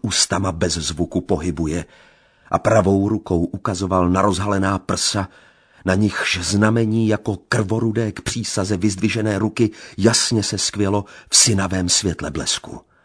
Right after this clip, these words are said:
Leč divoce již byl přiskočil, toto spatřiv starší a uchopiv bláznivou,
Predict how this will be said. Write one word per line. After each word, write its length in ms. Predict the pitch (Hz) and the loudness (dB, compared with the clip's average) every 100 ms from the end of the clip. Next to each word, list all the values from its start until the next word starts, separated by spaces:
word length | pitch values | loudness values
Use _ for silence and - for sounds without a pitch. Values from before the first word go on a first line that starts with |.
| _ _ _ _ _ _ _ _ _ - | _ _ _ _ _ _ _ _ _ -6
Leč 280 | 80 95 | -4 -4
divoce 460 | 82 104 107 - 78 | -2 -2 -2 -4 -4
již 240 | 73 76 | -4 -6
byl 220 | 78 80 76 | -6 -6 -8
přiskočil, 840 | - 120 - - 82 - 67 67 | -8 -8 -8 -8 -8 -6 -6 -6
toto 320 | - 95 110 | -8 -8 -6
spatřiv 560 | - - 87 - 110 - | -6 -6 -8 -6 -6 -6
starší 760 | - 78 78 - 69 73 - _ - _ _ - | -4 -4 -4 -4 -4 -8 -12 _ -20 _ _ -4
a 240 | - - - | 0 2 2
uchopiv 540 | 131 - 95 73 80 | 2 2 -2 -2 -2
bláznivou, 720 | 85 101 98 104 95 101 95 | 0 0 2 2 2 2 0